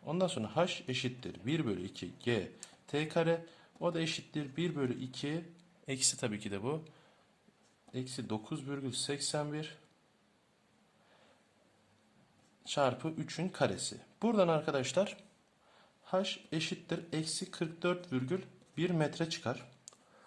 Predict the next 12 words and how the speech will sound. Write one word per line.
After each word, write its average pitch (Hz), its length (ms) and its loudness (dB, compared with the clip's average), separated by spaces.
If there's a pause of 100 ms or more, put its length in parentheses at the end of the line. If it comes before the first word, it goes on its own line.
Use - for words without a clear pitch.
(240)
Kırk - 260 -6
dört 139 220 2
virgül 120 300 -2
bir 143 120 4
metre 131 360 4
çıkar 160 340 -2
fakat, - 320 -2 (1120)
e, 113 60 0
mesafenin 123 720 6 (180)
eksisi - 460 4
olmayacağı 87 500 4
için 113 320 -2